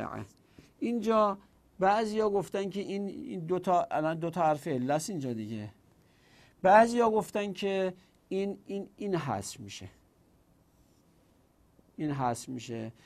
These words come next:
این حذف که بشه، می‌شه مبوع. مبوع که باشه، وزنش می‌شه مفعول. مفعول. چرا؟ چون لام الفعلش حذف شده دیگه، چون از ریشه بی بوده دیگه، این حذف شده.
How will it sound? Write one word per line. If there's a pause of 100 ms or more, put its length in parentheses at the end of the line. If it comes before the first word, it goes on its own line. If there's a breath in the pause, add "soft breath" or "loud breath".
(160 soft breath)
این
حذف
که
بشه،
می‌شه
مبوع. (1700 soft breath)
مبوع
که
باشه،
وزنش
می‌شه
مفعول. (2250)
مفعول.
چرا؟ (240 soft breath)
چون
لام
الفعلش
حذف
شده
دیگه، (260 soft breath)
چون
از
ریشه
بی
بوده
دیگه،
این
حذف
شده.